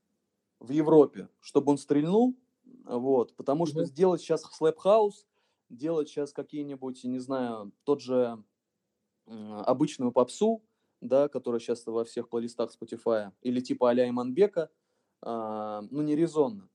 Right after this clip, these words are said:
Speaker 1: не резонно. Ты щас, ну, типа, не стрельнешь этим,
Speaker 2: Ты
Speaker 1: не стрельнешь.
Speaker 2: влетишь, ну, конечно, ты также сольешься со всеми, и как бы <laughs> и все.
Speaker 1: Да.
Speaker 2: Ничего нового не произойдет. Так.
Speaker 1: Да.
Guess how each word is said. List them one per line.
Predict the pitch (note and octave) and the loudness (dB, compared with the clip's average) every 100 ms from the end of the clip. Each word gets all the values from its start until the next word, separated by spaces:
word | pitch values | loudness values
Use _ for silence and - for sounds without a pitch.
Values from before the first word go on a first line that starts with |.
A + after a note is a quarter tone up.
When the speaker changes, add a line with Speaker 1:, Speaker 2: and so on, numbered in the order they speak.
| - | -10
Speaker 1:
не | B2 | -6
резонно. | C3 C#3 A#2+ G#2+ | -4 -2 -4 -6
Ты | C#3 | -4
щас, | D#3 D3+ | -2 -2
ну, | D3 C#3+ | -2 -6
типа, | C#3+ - | -6 -6
не | C3 | -6
стрельнешь | C3+ - D3+ D3+ B2 G2+ | -6 -4 -2 -2 -6 -10
этим, | - - | -10 4
Speaker 2:
Ты | E3 | 6
Speaker 1:
не | F3 | 6
стрельнешь. | F#3+ B2+ C3 - | 4 4 6 6
Speaker 2:
влетишь, | - | 4
ну, | D#3+ | 8
конечно, | F#3+ G3+ F#3 - C#3 | 10 10 8 4 4
ты | D#3 D#3 D#3 D3+ D3+ D3+ | 10 12 12 12 12 12
также | F3 D#3 D3 | 10 10 8
сольешься | - E3 F3 F3+ - B2+ | 10 10 12 10 8 8
со | C#3 | 10
всеми, | D3 - F3 D#3 A#2 A#2+ | 10 8 8 8 6 6
и | A#2 | 4
как | A2+ A2+ | 4 8
бы | |
<laughs> | C#3+ | 8
и | F#3 | 8
все. | C#3 - - B2+ A2 - - F3+ - | 8 10 12 12 12 2 -4 -4 -4
Speaker 1:
Да. | |
Speaker 2:
Ничего | D3+ D3 D#3+ D#3+ | -4 0 4 6
нового | D#3+ C3+ A#2+ | 6 6 6
не | A#2+ | 2
произойдет. | A#2 B2+ B2+ C3 A#2+ G2 - _ _ _ _ _ - | 4 4 6 4 4 0 -4 _ _ _ _ _ 4
Так. | B2 B2 A#2+ | 4 4 2
Speaker 1:
Да. | A2+ G2 | 0 0